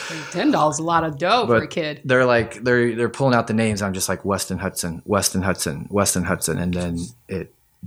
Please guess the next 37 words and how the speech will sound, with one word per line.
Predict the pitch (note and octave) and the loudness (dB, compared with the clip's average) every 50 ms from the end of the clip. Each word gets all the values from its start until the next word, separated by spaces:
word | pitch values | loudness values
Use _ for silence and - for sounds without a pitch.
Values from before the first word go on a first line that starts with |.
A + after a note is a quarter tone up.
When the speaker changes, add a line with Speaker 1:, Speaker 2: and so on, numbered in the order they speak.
| - - | -18 -16
Speaker 1:
Sure | - - G#2 G2 | -12 -6 -4 -2
Speaker 2:
Weston | F2+ D#2 - F#2+ | -2 0 0 0
Speaker 1:
enough. | A2 A2 | 0 -2
Speaker 2:
Hudson. | - - F#2 F2+ | -2 -4 -6 -6
And | - G2+ G2+ | -4 0 2
I | G2+ G2+ | 2 2
was | G2 F#2 | 2 2
like, | G2 F#2 - | 0 -2 0
"Wow, | G2 G2+ G2+ G2 | 0 2 2 2
there's | F#2+ - | 2 2
something | - B2 A2 - | 2 2 0 2
to | - - A#2 A2+ | 0 2 2 4
it." | A2 A2 - | 2 2 2
And | G2+ | 0
there | G2 G2 F#2+ | 0 0 0
was | F#2 F2 | 0 0
an | F#2+ | 0
after | G2+ G2+ G2+ - G#2 | 0 0 0 0 -2
school | F#2+ - G#2 G#2 G2 | -2 0 0 -2 0
special | - G#2 G2+ - - G2 | 0 0 0 2 0 2
going | F2+ G2+ G2 F#2+ F#2+ F#2+ | 2 4 4 4 4 4
on | F#2+ F#2+ F2+ | 2 2 0
called | - - F#2 F2 E2+ E2 D#2+ - - | 0 0 0 0 0 -2 -4 -8 -10
The | F2 | -8
Cosmic | - - G2+ G2 F2+ - G2 F2+ - | -4 0 0 0 0 0 -2 -4 -2
Awareness | F#2 F#2+ F2+ F2 F2+ F2 - - | 0 0 2 2 0 0 -2 -4
of | F2 | 0
Duffy | E2+ F#2+ F2+ - F2+ | 0 0 0 2 0
Moon. | F2+ G2 A#2+ A#2+ A#2 A#2 A2 G#2+ G#2+ - - - - - - | 2 4 4 4 4 4 2 2 -2 -6 -14 -20 -20 -12 -10
And | F#2 E2+ | -6 0
he | G2 G2+ | 2 2
was | G2+ G#2 F#2 | 2 2 4
doing | F#2 G2+ G2+ G2+ G2 | 4 4 4 4 4
that. | G2 G2 F#2 | 4 4 2
He | F#2+ F#2 | 2 0
was | E2+ E2 | 0 0
like, | F2 E2+ E2 | -2 -4 -6